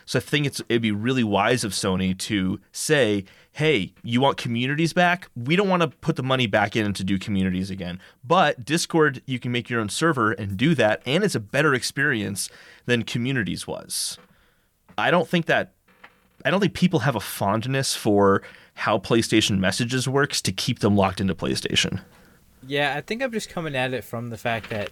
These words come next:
Speaker 2: this is Sony. This is a c-, a company that is very, like, uh, famously not really liked to mess with other, like, companies, other things.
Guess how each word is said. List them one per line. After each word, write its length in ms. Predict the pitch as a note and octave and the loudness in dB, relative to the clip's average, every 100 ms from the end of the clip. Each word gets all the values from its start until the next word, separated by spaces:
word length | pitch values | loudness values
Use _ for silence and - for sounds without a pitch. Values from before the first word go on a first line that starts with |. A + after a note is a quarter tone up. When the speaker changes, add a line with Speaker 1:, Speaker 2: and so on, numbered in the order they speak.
| A2 | -8
Speaker 2:
this 220 | B2+ - | -8 -6
is 100 | C3 | -8
Sony. 580 | - A#2+ A2 B2+ C#3 D3 _ _ _ - | -6 -4 -4 -4 -6 -8 _ _ _ -8
This 180 | B2 | -6
is 140 | C#3 B2+ | -6 -6
a 80 | B2 | -6
c-, 140 | - - | -8 -6
a 280 | B2 A#2 A2+ | -2 -2 -4
company 460 | D3+ D#3+ D3+ D#3+ D3 | -4 -4 -4 -6 -2
that 240 | C#3 C3 | -2 -2
is 200 | B2 A2+ | -4 -8
very, 760 | A2 A#2 C3+ C#3+ C#3 C3+ B2 _ _ _ _ _ _ _ - | -4 0 2 0 -2 -6 -10 _ _ _ _ _ _ _ -6
like, 320 | A#2+ A2 G#2+ | -2 -2 -2
uh, 440 | A2+ A2 G2 F2+ F#2 _ _ _ _ _ _ _ _ _ | -2 -2 -2 -4 -10 _ _ _ _ _ _ _ _ _
famously 920 | - D3 D#3+ E3 C#3+ - B2 A#2 G#2 _ _ _ - | -4 -2 0 -2 -6 -4 -4 -4 -6 _ _ _ -14
not 560 | A#2 C#3 F3 F#3+ G3 E3+ | -8 -4 0 2 0 -2
really 500 | F3 F#3+ F#3 F3+ - _ _ _ - | 0 2 0 -2 -10 _ _ _ -8
liked 640 | C#3 C3+ C#3+ - _ - | -2 2 0 -2 _ -16
to 520 | - D#3 C#3 C3 A#2 G#2+ | -6 -2 0 0 -4 -2
mess 400 | B2 B2 - - | 0 0 -2 -8
with 160 | B2+ | -8
other, 400 | G2+ A#2 A#2 A2+ | -6 -6 -4 -4
like, 300 | G#2+ G2+ G2 | -2 -4 -6
companies, 640 | - C3+ B2 B2 B2 B2 A2 | -6 -6 -4 -6 -4 -6 -8
other 300 | - A#2 A2+ | -10 -6 -4
things. 560 | G#2 A2+ A2+ A2+ A2+ | -6 -6 -6 -6 -10